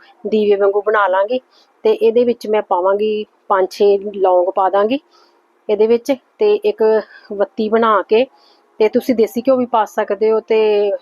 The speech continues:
ਸਰੋਂ ਦਾ ਤੇਲ ਵੀ ਪਾ ਸਕਦੇ ਹੋ। ਤੇ ਇਹਦੇ ਵਿੱਚ ਮੈਂ ਏਦਾਂ ਵੱਤੀ ਪਾ, ਬਣਾ ਲਈ ਰੂੰ ਦੀ। ਤੇ ਪਹਿਲਾਂ ਮੈਂ ਲੌਂਗ ਪਾ ਲਾਂਗੀ ਪੰਜ ਛੇ ਵਿੱਚ ਇਹਦੇ,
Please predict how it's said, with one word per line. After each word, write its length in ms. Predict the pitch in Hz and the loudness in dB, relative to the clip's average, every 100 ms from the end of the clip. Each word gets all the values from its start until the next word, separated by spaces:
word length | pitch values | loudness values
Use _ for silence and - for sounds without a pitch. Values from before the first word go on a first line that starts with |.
| - | -8
ਸਰੋਂ 300 | - 196 214 | -2 0 2
ਦਾ 120 | 220 | 0
ਤੇਲ 220 | 220 196 | 0 0
ਵੀ 80 | 190 | -2
ਪਾ 180 | 196 180 | -2 -2
ਸਕਦੇ 360 | - 185 190 | -2 -2 0
ਹੋ। 60 | 240 - - - - | -2 -4 -18 -16 -6
ਤੇ 60 | |
ਇਹਦੇ 240 | - 226 226 | -2 2 2
ਵਿੱਚ 180 | 220 214 | 0 0
ਮੈਂ 120 | 202 | 0
ਏਦਾਂ 180 | 196 196 | 0 -2
ਵੱਤੀ 280 | 190 196 | -4 -4
ਪਾ, 140 | 185 - | -4 -6
ਬਣਾ 300 | 196 208 208 | -4 0 0
ਲਈ 180 | 190 226 - 220 | 0 -2 -2 0
ਰੂੰ 240 | 208 208 | 2 2
ਦੀ। 140 | 254 - _ - - _ 214 | 0 -4 _ -20 -20 _ -2
ਤੇ 100 | 208 | 2
ਪਹਿਲਾਂ 280 | 220 226 | 2 2
ਮੈਂ 120 | 226 208 | 2 0
ਲੌਂਗ 280 | 196 175 175 | 0 0 -2
ਪਾ 120 | 185 | 0
ਲਾਂਗੀ 240 | 185 202 226 | 0 -2 -2
ਪੰਜ 220 | 214 208 | -2 -2
ਛੇ 160 | - 294 | -2 -4
ਵਿੱਚ 400 | - - 220 233 | -4 -6 -2 0
ਇਹਦੇ, 220 | 214 | 2